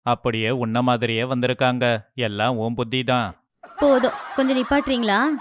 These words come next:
Speaker 2: கிராமத்து பொண்ணுங்க அடக்க ஒடுக்கமா குடும்பத்துக்கு ஏத்தவங்களா இருப்பாங்கன்னு என் பிள்ளைங்களுக்கு கட்டி வச்சேன். ஆனா இவங்க இங்க இருக்கிற பழக்க வழக்கம் எல்லாத்தையுமே கத்துக்கிட்டு இங்க இருக்கிறவங்களையும் சேர்த்து கெடுத்துருவாங்களோ அப்படின்னு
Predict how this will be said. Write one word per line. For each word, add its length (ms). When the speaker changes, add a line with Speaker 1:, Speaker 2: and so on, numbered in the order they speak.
Speaker 2:
கிராமத்து 520
பொண்ணுங்க 300
அடக்க 300
ஒடுக்கமா 420
குடும்பத்துக்கு 520
ஏத்தவங்களா 400
இருப்பாங்கன்னு 560
என் 200
பிள்ளைங்களுக்கு 540
கட்டி 320
வச்சேன். 340
ஆனா 280
இவங்க 420
இங்க 240
இருக்கிற 240
பழக்க 320
வழக்கம் 320
எல்லாத்தையுமே 520
கத்துக்கிட்டு 540
இங்க 320
இருக்கிறவங்களையும் 640
சேர்த்து 320
கெடுத்துருவாங்களோ 600
அப்படின்னு 420